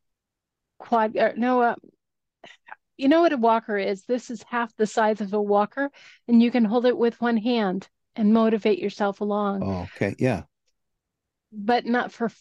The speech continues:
Speaker 1: far, not very far, because it was a heavy thing and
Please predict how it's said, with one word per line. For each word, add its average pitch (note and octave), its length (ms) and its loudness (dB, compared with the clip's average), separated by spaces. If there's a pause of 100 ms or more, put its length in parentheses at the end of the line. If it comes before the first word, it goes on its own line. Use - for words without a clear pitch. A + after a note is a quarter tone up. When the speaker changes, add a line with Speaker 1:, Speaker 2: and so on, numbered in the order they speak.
(120)
Speaker 1:
far, G#3+ 460 -2 (140)
not A#3 220 0
very A#3+ 220 4
far, A3+ 260 -2
because A3 340 -2
it G#3+ 80 -2
was G#3 180 -6
a G#3+ 60 -2
heavy G#3 320 0
thing F#3+ 440 -2
and F#3+ 460 0